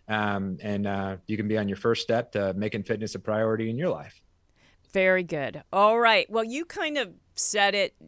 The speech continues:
Speaker 2: just before we talked about your books, um, but, uh,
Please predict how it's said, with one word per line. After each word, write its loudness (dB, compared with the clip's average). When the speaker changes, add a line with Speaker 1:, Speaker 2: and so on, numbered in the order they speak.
Speaker 2:
just 0
before 4
we 0
talked -2
about 0
your -2
books, -4
um, -4
but, 0
uh, 6